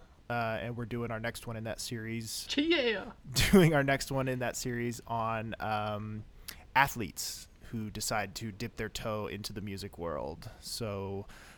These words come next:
Speaker 1: uh, your football stars, your basketball stars, your tennis players, your golfers who decide to take up a music career. Uh, we got ten of the best, worst, and weirdest on that one, so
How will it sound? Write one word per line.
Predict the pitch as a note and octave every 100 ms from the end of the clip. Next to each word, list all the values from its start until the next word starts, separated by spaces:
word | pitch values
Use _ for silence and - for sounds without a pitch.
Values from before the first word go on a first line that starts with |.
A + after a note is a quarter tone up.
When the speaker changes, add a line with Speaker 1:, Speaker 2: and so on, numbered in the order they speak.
| -
Speaker 1:
uh, | F#2+ G2+ G2
your | E2 G#2+ G2+
football | C#3+ C3 B2
stars, | A2 B2+ A2 G#2+ G#2+ A#2
your | A2
basketball | G#2+ G#2 G#2+ G2+
stars, | F#2+ G#2+ G2+ G2 G2 G2+
your | A2 G2+ F#2+ F#2+ F#2 -
tennis | C#3 B2 -
players, | - A2+ G#2+ G#2+ G#2 G#2+
your | G2+
golfers | G2+ A#2 A#2 - G#2+ G2 F#2+ -
who | - G#2
decide | G#2 A2+ G#2+ F#2+
to | -
take | - A2+
up | A2 G#2+
a |
music | G2+ G2 G2+
career. | - G2+ F#2 F#2 F#2+ - - - -
Uh, | D2+ F2 D2 C2 B1
we | F#2 F2+ F2+ - - - -
got | - -
ten | F#3 F3
of | C#3+
the |
best, | C3+ B2+ B2+
worst, | A#2+ -
and | A#2+
weirdest | G#2+ G2 E2 - F2
on | F#2+
that | F2 -
one, | F2 F2+
so | - - F2+